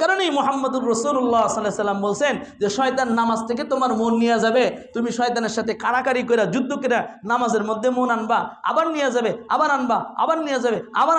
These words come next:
আনবা। এভাবে করে যখন তুমি ও নিয়ে যাবে, নিয়ে আনবা, ও নিয়ে যাবে, তুমি নিয়ে আসবা, শয়তান দেখবো যে, 'কে রে, এটা তো আমার লস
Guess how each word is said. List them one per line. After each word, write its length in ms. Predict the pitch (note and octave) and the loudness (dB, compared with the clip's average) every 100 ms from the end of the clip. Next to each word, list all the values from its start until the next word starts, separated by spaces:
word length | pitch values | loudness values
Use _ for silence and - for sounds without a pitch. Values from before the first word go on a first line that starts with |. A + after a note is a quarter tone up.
| C#4+ | 2
আনবা। 200 | B3+ G#3+ - - G#3+ | 2 0 0 -6 -2
এভাবে 220 | C4+ E4+ E4+ | 0 0 0
করে 120 | C4+ B3 | 2 2
যখন 180 | A#3+ A#3+ A#3 | 0 -2 -2
তুমি 200 | B3 A#3 - - G#3 | -2 -4 -4 -4 0
ও 20 | A3 | 2
নিয়ে 160 | C4+ C4+ | 2 2
যাবে, 200 | B3 B3+ A#3 - G3 | 2 0 0 -2 0
নিয়ে 140 | A#3 A3+ | 2 2
আনবা, 240 | G#3 F3 - - G3+ | 2 -2 -2 -6 -2
ও 20 | C4 | 0
নিয়ে 140 | D4+ B3 | 0 0
যাবে, 160 | C4 A#3+ - - | 0 0 -4 -2
তুমি 160 | C4 | 0
নিয়ে 180 | C#4 C#4 A3+ | 2 2 2
আসবা, 220 | G#3 G#3+ - - - | 2 0 0 -8 -2
শয়তান 300 | B3 A#3+ A#3 A3+ | 0 0 0 0
দেখবো 200 | A3+ A3+ A3 | 0 0 0
যে, 80 | A3+ | 0
'কে 140 | A3 | 2
রে, 160 | A#3 A#3 G3 - - F#3+ | 4 4 2 -2 -8 -4
এটা 120 | A3 | -2
তো 40 | A#3+ | 0
আমার 140 | A#3+ B3 G#3+ | 0 2 4
লস 160 | A3 | 2